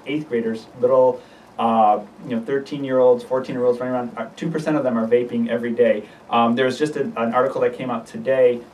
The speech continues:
I believe it was through the A A P or through, uh, the Journal of American Medical Association, and, uh, it was, uh, twenty percent of high schoolers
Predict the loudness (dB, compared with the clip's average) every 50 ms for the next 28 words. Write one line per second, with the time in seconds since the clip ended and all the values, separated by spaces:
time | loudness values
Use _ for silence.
0 | -20 -20 -20 -20 -20 -20 -20 -20 -20 -16 -10 -6 -2 0 0 2 0 -2 -4 -4
1 | -8 -8 -6 -4 -4 -4 -4 -6 -6 -6 -4 -4 -4 -4 -4 -6 -6 -6 -6 -6
2 | -4 -2 0 2 2 2 2 0 0 0 -2 -2 0 -2 -2 -2 -2 0 0 0
3 | 0 0 -2 -2 -2 -2 -2 0 0 0 -2 -2 -2 0 0 0 0 0 -2 -2
4 | -2 -6 -6 -6 -6 -6 -8 -10 -14 -20 -12 -6 -4 -2 -2 0 0 2 2 2
5 | 2 0 -2 -2 2 4 4 4 4 4 2 0 -2 -4 -8 -4 0 0 0 0
6 | 0 -2 -2 -2 -2 -2 -4 -4 -2 -2 -2 -2 -2 -2 -4 -4 -4 -4 -2 -2
7 | 0 2 0 0 -2